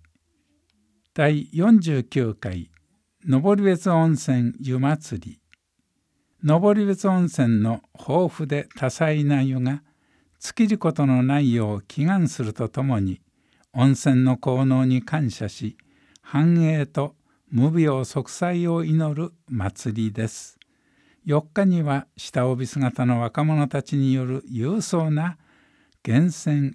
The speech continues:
湯かけ合戦が行われます。登別温泉ならではの熱気あふれるイベントをぜひご覧ください。開催日、二月三日月曜日、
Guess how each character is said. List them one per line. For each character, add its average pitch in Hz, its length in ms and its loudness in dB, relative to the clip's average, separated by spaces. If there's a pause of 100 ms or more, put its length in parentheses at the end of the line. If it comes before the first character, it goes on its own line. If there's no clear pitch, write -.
湯 107 180 -6
か 135 180 -2
け 175 160 -6
合 160 140 -2
戦 143 360 -4
が 175 260 -4
行 110 260 -6
わ 110 240 -2
れ 110 120 -2
ま 110 180 0
す。 - 320 -14 (880)
登 180 300 2
別 202 260 -2
温 180 200 0
泉 147 280 0
な 165 120 -2
ら 190 100 -2
で 147 120 -2
は 113 160 -4
の 113 260 -2 (360)
熱 135 280 2 (140)
気 214 200 -2
あ 170 80 0
ふ 165 100 -6
れ 170 140 -2
る 170 140 -2
イ 160 100 -2
ベ 160 140 0
ン 151 120 0
ト 151 180 -6
を 139 220 -6 (120)
ぜ 160 180 -4
ひ 190 240 -8 (120)
ご 107 120 -6
覧 107 300 -2
く - 140 -12
だ 113 180 -8
さ 127 200 -6
い。 110 160 -4 (920)
開 190 160 -2
催 170 360 0
日、 101 200 -4 (360)
二 139 260 0
月 165 340 -2
三 135 180 2
日 - 300 -4
月 135 320 -4
曜 131 300 -2
日、 120 240 -4